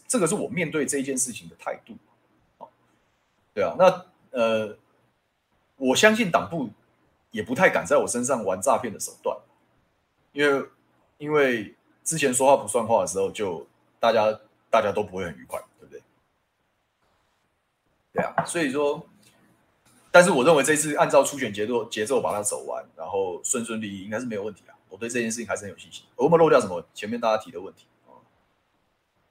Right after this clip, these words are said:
对啊，哦，讲正二代，正二代忍不住要讲一下，忍不住要讲一下。现在我也不知道这个消息从哪里来，但是我都不知道，我都不知道你这个，你这个正二代的，的，的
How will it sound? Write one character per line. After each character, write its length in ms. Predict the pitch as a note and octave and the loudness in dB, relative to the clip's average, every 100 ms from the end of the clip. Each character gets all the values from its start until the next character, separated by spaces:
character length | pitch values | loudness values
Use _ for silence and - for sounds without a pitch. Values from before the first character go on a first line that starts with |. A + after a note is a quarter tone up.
| _ _ _ _ _ _ _ _ _ _ _ _ _ _ _ | _ _ _ _ _ _ _ _ _ _ _ _ _ _ _
对 100 | C#2 | -8
啊， 80 | - _ A#2 | -8 _ 4
哦， 180 | A#2+ - | 4 6
讲 200 | G#2 G#2+ | 2 4
正 140 | C#3+ | 6
二 100 | C3 | 6
代， 240 | A#2+ G#2 - | 6 4 0
正 140 | B2 | -2
二 60 | A#2 | 2
代 160 | A2+ F#2+ | 2 2
忍 200 | F#2+ G2+ | -4 -8
不 120 | A2 | -2
住 100 | B2 | 2
要 80 | A2 | 2
讲 180 | - | 0
一 60 | - | -10
下， 160 | - - _ _ _ _ | -12 -12 _ _ _ _
忍 100 | F#2+ | -14
不 80 | G2 | -2
住 60 | A2+ | 2
要 100 | G#2 | 2
讲 160 | D2+ | 0
一 20 | |
下。 160 | F2+ - _ _ _ _ _ _ _ _ _ | -10 -16 _ _ _ _ _ _ _ _ _
现 260 | - - F#3+ | -6 0 0
在 160 | - - - - - - | 0 -14 -20 -20 -18 4
我 100 | E3+ | 8
也 60 | F3+ | 10
不 40 | |
知 80 | F3 | 10
道 0 | |
这 60 | |
个 80 | F3 | 10
消 160 | E3 D#3 | 8 6
息 80 | B2+ | 4
从 160 | A2 | 0
哪 120 | A#2 | 0
里 80 | A#2 | 0
来， 200 | - - | -2 -2
但 140 | C#3+ D#3 | 2 2
是 80 | G#2+ | 0
我 60 | |
都 80 | C3 | -4
不 100 | D3 | -4
知 140 | - | 0
道， 340 | C#3+ G2+ - - _ _ _ _ _ _ - | 6 6 4 -10 _ _ _ _ _ _ -4
我 100 | A#2 | 2
都 80 | E3 | 2
不 100 | F3 | 6
知 80 | |
道 160 | F#3 C#3+ | 6 6
你 80 | G2+ | 2
这 120 | D3+ | -2
个， 240 | B2 G#2+ _ | -2 -2 _
你 120 | G2+ | -12
这 80 | A#2+ | -4
个 100 | C#3 | -2
正 160 | C#3+ C3 | 0 4
二 80 | |
代 160 | C3 A2+ | 4 4
的， 200 | G2 F#2 - | 2 -6 -8
的， 160 | G2 F#2 _ | -10 -10 _
的 240 | - F#2+ | -8 -8